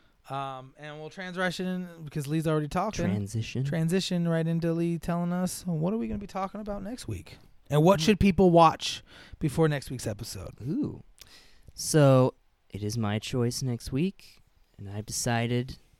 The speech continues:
Speaker 2: yet again to go with a, uh, a dark film. Um, in fact, dark is actually in the title a little bit. It's, uh, f-, the film I'm, uh,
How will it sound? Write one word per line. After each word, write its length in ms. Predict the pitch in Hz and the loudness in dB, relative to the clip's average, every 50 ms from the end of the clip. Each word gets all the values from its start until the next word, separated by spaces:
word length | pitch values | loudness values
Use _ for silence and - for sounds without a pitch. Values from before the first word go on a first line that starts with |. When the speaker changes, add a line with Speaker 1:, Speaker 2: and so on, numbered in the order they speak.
| _ _ _ _ _ _ _ | _ _ _ _ _ _ _
Speaker 2:
yet 240 | - 110 104 98 | -10 -8 -6 -4
again 440 | 107 110 110 113 110 110 113 123 131 135 | -6 -4 -4 -2 0 0 0 -2 -2 -4
to 60 | 135 | -6
go 240 | 110 107 110 104 104 | -4 -2 -2 0 0
with 240 | 101 98 - - | 0 -2 -4 -6
a, 300 | - 107 98 95 95 95 | -6 -6 -4 -4 -4 -4
uh, 220 | 95 92 90 90 95 117 - - - - - - - - _ _ _ - | -4 -4 -6 -6 -8 -8 -12 -16 -18 -20 -20 -20 -20 -20 _ _ _ -20
a 40 | 113 110 | -14 -4
dark 320 | - 110 110 117 113 - | -2 0 0 0 -2 -6
film. 440 | - - - 123 123 143 160 196 233 - _ _ - - - - - - - - - - _ _ _ - _ _ _ | -10 -8 -6 -4 -4 -4 -6 -8 -10 -14 _ _ -20 -18 -16 -16 -16 -16 -18 -20 -20 -20 _ _ _ -20 _ _ _
Um, 500 | - 165 165 165 165 165 160 165 165 156 - _ _ - _ _ _ _ _ | -4 -2 0 2 2 2 2 2 0 -2 -6 _ _ -20 _ _ _ _ _
in 120 | - 135 135 | -8 -8 -6
fact, 400 | - - 143 139 131 - - - - - _ _ - 113 113 | -2 0 0 0 0 -4 -6 -18 -20 -20 _ _ -18 -16 -6
dark 420 | - 131 147 170 170 139 - - - - _ _ _ _ - - - _ _ _ | 0 2 4 4 4 4 0 -4 -18 -20 _ _ _ _ -20 -20 -20 _ _ _
is 140 | - 104 101 | -16 -8 -4
actually 400 | 113 127 131 - - 113 107 107 | -4 -4 -4 -4 -4 -4 -2 -2
in 120 | 98 98 | -2 -4
the 60 | 95 | -6
title 420 | 95 - 113 117 170 185 135 95 98 | -8 -8 -6 -4 -2 -2 -2 -4 -4
a 40 | 98 | -4
little 180 | 101 98 101 95 | -4 -4 -4 -2
bit. 260 | 101 107 131 - - _ - - _ - - - - - - - - - _ | -2 -2 -2 -2 -4 _ -20 -20 _ -18 -16 -14 -14 -14 -14 -16 -20 -20 _
It's, 180 | - - - | -18 -16 -14
uh, 240 | 78 76 104 107 104 104 | -8 -6 -4 -4 -4 -6
f-, 100 | - - | -10 -8
the 100 | - 120 | -8 -8
film 340 | 117 - - 139 147 147 147 | -6 -2 0 2 2 2 2
I'm, 320 | 139 135 139 139 143 139 135 | 2 2 2 2 2 2 2
uh, 340 | 135 131 131 127 127 123 | 2 2 2 2 0 -2